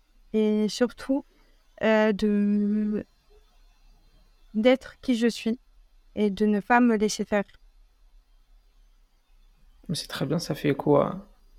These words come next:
Speaker 2: ça fait écho un peu à tout ce qu'on, tout ce qu'on disait depuis le début du podcast.
Speaker 1: Oui.
Speaker 2: Euh, est-ce que tu peux me citer une chose, euh,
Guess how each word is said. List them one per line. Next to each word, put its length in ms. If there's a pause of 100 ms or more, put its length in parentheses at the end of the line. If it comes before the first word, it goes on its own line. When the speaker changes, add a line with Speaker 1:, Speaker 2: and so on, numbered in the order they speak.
(460)
Speaker 2:
ça 160
fait 160
écho 240
un 80
peu 180
à 60
tout 160
ce 80
qu'on, 240
tout 1200
ce 100
qu'on 140
disait 280
depuis 260
le 40
début 220
du 100
podcast. 600 (760)
Speaker 1:
Oui. 220 (580)
Speaker 2:
Euh, 100
est-ce 160
que 80
tu 120
peux 100
me 60
citer 360
une 140
chose, 480 (480)
euh, 480